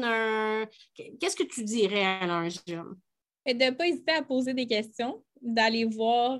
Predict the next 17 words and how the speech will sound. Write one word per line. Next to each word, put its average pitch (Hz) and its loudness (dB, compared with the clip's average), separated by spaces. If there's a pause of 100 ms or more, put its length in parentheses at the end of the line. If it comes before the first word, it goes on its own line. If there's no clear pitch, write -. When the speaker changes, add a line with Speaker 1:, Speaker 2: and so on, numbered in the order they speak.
Speaker 2:
euh, 196 2
autant 247 2
les 330 2
ressources 226 -2
humaines 240 0
d'une 226 0
compagnie 214 -4 (120)
ou 294 -2 (300)
d'appeler 226 2
les 233 2
normes 233 4
du 226 -4
travail. 202 2
Là, 254 2
je 254 -6
pense 254 -2
qu'ils 202 0